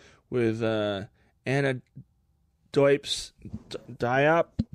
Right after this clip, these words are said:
<laughs> God, I'm always screwing people's names up.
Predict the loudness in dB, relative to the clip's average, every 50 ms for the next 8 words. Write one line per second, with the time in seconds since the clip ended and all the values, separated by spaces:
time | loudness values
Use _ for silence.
0 | -20 -20 -12 -8 -8 -8 -8 -10 -14 -20 -16 -14 -14 -14 -14 _ _ _ -20 -18
1 | -16 -16 -18 -18 -16 -16 -12 -8 -6 -4 -4 -4 -2 -2 0 0 0 0 -2 -4
2 | -4 -2 -2 -2 0 2 2 2 2 0 -4 -4 -4 -6 -4 -2 -2 -2 -2 -4